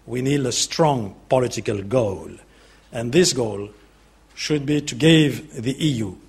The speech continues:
the capacity of, uh, playing a political role on the international scene.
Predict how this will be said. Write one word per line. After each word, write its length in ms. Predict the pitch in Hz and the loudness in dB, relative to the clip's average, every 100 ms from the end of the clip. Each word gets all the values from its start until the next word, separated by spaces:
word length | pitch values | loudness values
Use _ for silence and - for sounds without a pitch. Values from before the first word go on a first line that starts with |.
| _ _ _ _ | _ _ _ _
the 80 | 117 | -6
capacity 720 | - 143 180 - 143 107 87 - _ _ _ _ _ - | 0 4 6 4 2 -4 -10 -14 _ _ _ _ _ -2
of, 360 | 117 - - | -2 -2 -4
uh, 240 | 120 110 104 - _ _ | -2 -2 -4 -12 _ _
playing 540 | 139 131 120 123 120 120 - | -4 -2 -2 -4 -6 -8 -10
a 60 | |
political 760 | 113 - 147 127 110 - 104 98 - | -2 4 4 2 -2 -4 -6 -6 -8
role 460 | 117 127 117 107 104 - | -4 -2 -2 -6 -10 -10
on 160 | 117 110 | -8 -6
the 80 | |
international 580 | 107 104 101 98 - 95 | -8 -8 -8 -8 -8 -6
scene. 380 | 92 117 92 - | -4 -4 -4 -10